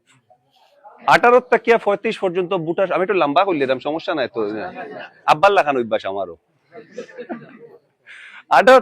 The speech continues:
থেকে পঁয়ত্রিশে বুটার সংখ্যা চল্লিশ পার্সেন্ট, আঠারো থেকে চল্লিশে বুটার সংখ্যা পঁয়তাল্লিশ পার্সেন্ট, মানে প্রতি দুইটা বুটের মাঝে একটা বুট হইছে তরুণ বুট হল ভাই হল। দুর্ভাগ্যজনক হইছে,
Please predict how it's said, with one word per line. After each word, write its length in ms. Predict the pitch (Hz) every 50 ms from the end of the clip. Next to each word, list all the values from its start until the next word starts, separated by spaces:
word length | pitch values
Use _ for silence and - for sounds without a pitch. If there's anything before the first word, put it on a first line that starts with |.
| - 233
থেকে 160 | 240 240 269 - -
পঁয়ত্রিশে 380 | 214 214 214 240 226 175 220 208 170
বুটার 220 | 175 170 208 196 - -
সংখ্যা 220 | 180 175 - 180 170 -
চল্লিশ 280 | 165 156 156 156 - -
পার্সেন্ট, 300 | - - _ - 85 - _ _ _ _ _ _ _ _ _ - - - _ _ _ _ 120 143
আঠারো 220 | 143 180 196 190 - 208
থেকে 160 | 190 - 208 190 -
চল্লিশে 360 | 208 214 226 226 240 202 226 202 185
বুটার 200 | 175 208 202 -
সংখ্যা 220 | 196 180 170 190 180 -
পঁয়তাল্লিশ 360 | 190 185 - 190 175 147 - -
পার্সেন্ট, 200 | 123 - - 120 123
মানে 100 | 123 123 -
প্রতি 160 | 160 151 165 147 156
দুইটা 180 | 175 156 214 202 165
বুটের 160 | 165 170 160 160
মাঝে 120 | 156 147 156 151
একটা 160 | - - 175 151
বুট 100 | 139 135 123 135
হইছে 140 | 113 131 113 -
তরুণ 180 | 117 113 113 107 98
বুট 120 | 92 87 - -
হল 100 | _ _ _
ভাই 100 | - 76 _ _
হল। 80 | _ _ _ _ _ _ _ _ _ _ _ _ _ _ _ _ _ _ _ _ _ _ _ _ _ _ _ -
দুর্ভাগ্যজনক 600 | 143 170 185 185 240 - 214 196 170 175 170 160 165
হইছে, 160 | 160 151 170